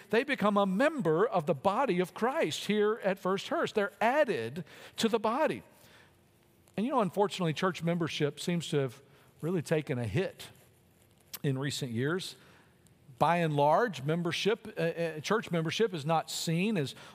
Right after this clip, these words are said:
all that important by a lot of folks. Um, uh, um, "I'll just worship where I want, when I want. I don't need a church for that."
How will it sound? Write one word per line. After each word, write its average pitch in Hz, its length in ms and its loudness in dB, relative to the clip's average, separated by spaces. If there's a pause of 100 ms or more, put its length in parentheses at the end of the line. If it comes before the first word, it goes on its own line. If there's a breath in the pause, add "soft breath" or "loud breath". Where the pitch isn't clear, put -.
(140)
all 160 300 4
that 156 200 4
important 147 640 -4
by 143 160 2
a 131 80 2
lot 135 220 2
of 135 100 -4
folks. 202 500 -2 (300 loud breath)
Um, 151 480 2 (320)
uh, 175 80 0
um, 151 340 -2 (160)
"I'll 135 140 -2
just 156 180 -4
worship 143 380 0
where 170 160 6
I 165 60 6
want, 190 360 2
when 160 160 2
I 180 80 4
want. 196 380 2
I 120 60 0
don't 180 160 -4
need 151 120 -4
a 127 80 -4
church 127 460 -6
for 151 180 -2
that." 160 480 0